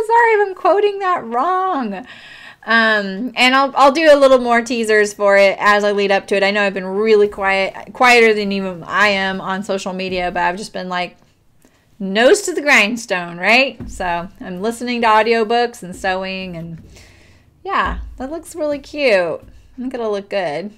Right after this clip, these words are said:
It's almost the same color as my skin, though. <laughs> I'm so pink. <laughs> This is pretty pink, too. <laughs> But I like it. I li-, I think it looks really cute. Yeah, so, all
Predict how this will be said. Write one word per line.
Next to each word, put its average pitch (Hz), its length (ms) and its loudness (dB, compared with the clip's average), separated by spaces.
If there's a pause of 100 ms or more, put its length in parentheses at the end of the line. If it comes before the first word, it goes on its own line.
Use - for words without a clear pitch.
(100)
It's 240 160 -2
almost 339 240 -2
the 277 80 -10
same 269 240 -2
color 254 300 0
as 208 100 -2
my 185 120 -8
skin, 208 420 -8
though. 226 340 -6
<laughs> - 160 2 (1600)
I'm 262 180 0
so 254 220 -2
pink. 220 440 -8
<laughs> - 40 0 (960)
This 233 120 -6
is 262 100 -10
pretty 233 200 -4
pink, 226 360 -10
too. 196 420 -4
<laughs> 269 500 -6 (1500)
But 190 240 -6
I 208 120 -2
like 208 300 -4
it. - 200 -12
I 185 60 -14
li-, 185 180 -10
I - 40 -14
think 214 140 -10
it 180 100 -10
looks 185 220 -14
really - 220 -12
cute. - 400 -14 (1900)
Yeah, - 220 -14 (180)
so, 208 80 -4
all 185 180 -6